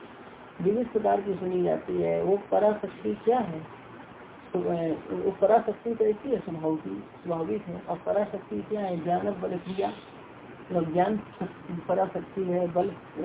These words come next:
पराशक्ति है, और क्रिया क्या है? पराशक्ति है। तो वहाँ भी ज्ञान बल क्रिया, ज्ञान बल को क्या कहा है? शक्ति कहा है। क्या कहा है? और कुछ लोग ऐसा अर्थ करते हैं कि पराशक्ति भी भेद हुई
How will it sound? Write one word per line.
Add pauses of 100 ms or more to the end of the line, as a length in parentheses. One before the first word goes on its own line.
(260)
पराशक्ति
है,
और
क्रिया
क्या
है? (120)
पराशक्ति
है। (280)
तो
वहाँ
भी
ज्ञान
बल
क्रिया,
ज्ञान
बल
को
क्या
कहा
है? (560)
शक्ति
कहा
है। (260)
क्या
कहा
है? (760)
और
कुछ
लोग
ऐसा
अर्थ
करते
हैं
कि
पराशक्ति
भी
भेद
हुई